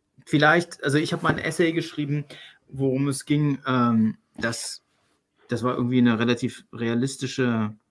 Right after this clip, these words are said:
naja, realistisch nicht, es war eigentlich zu positiv,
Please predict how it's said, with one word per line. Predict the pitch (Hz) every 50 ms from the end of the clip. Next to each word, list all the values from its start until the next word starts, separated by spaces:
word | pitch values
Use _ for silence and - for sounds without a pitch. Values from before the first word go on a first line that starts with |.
| _
naja, | 110 107 107 107 104 98
realistisch | - - 98 104 101 110 - - 110 110 -
nicht, | 113 110 113
es | 110 98 107
war | 107 92
eigentlich | 98 113 110 - -
zu | - - 135 127
positiv, | - - 139 139 135 135 120 - - 123 131 - -